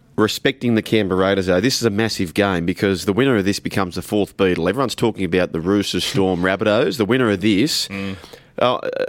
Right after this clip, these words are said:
Speaker 1: I got a
Speaker 2: Oh,
Speaker 1: text.
Speaker 2: you're writing off Newcastle. You're gonna get those Newcastle people angry.
Speaker 1: Well, I'll get to Newcastle soon.
Speaker 2: Yeah, don't tip 'em just because that
Speaker 1: No,
Speaker 2: bloke goaded
Speaker 1: no, no,
Speaker 2: you
Speaker 1: no,
Speaker 2: to
Speaker 1: no,
Speaker 2: tip
Speaker 1: no,
Speaker 2: 'em.
Speaker 1: no, no, no, no, no. I'll get to that soon. But, uh, Youngquest,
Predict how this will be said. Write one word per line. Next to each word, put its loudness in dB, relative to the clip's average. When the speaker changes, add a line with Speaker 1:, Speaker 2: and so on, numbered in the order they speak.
Speaker 1:
I 2
got 2
a 2
Speaker 2:
Oh, 0
Speaker 1:
text. 2
Speaker 2:
you're 2
writing 2
off 0
Newcastle. 2
You're 2
gonna 0
get 0
those 0
Newcastle 0
people -2
angry. 0
Speaker 1:
Well, 2
I'll 0
get 0
to -4
Newcastle 0
soon. 2
Speaker 2:
Yeah, 0
don't 0
tip 0
'em -2
just 0
because 0
that 2
Speaker 1:
No, 4
Speaker 2:
bloke 2
goaded 2
Speaker 1:
no, 2
no, 0
Speaker 2:
you 0
Speaker 1:
no, 2
Speaker 2:
to 0
Speaker 1:
no, 0
Speaker 2:
tip 0
Speaker 1:
no, -2
Speaker 2:
'em. 0
Speaker 1:
no, 0
no, 0
no, 2
no, 0
no. 0
I'll 2
get -2
to -4
that 2
soon. 0
But, 0
uh, 2
Youngquest, 0